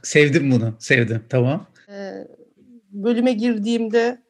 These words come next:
Speaker 2: okurken de veya mezun olduktan sonra da,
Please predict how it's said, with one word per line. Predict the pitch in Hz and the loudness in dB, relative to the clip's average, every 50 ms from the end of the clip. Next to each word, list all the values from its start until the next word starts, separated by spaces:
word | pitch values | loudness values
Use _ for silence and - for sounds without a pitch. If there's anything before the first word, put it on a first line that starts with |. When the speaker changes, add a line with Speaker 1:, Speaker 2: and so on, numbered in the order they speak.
| _ _ - | _ _ -12
Speaker 2:
okurken | 214 220 - 247 233 247 - 214 196 190 180 | -12 -10 -6 -8 -8 -4 -4 -4 -4 -4 -6
de | 180 190 196 | -6 -6 -4
veya | 196 190 190 185 | -4 -4 -4 -4
mezun | 202 208 208 202 196 208 | -4 -4 -6 -6 -6 -6
olduktan | 208 202 190 202 - - 220 220 226 | -8 -8 -8 -10 -8 -6 -4 -4 -4
sonra | 220 - 226 202 185 180 170 160 | -6 -8 -10 -8 -8 -8 -8 -6
da, | 180 190 254 294 | -6 -8 -8 -10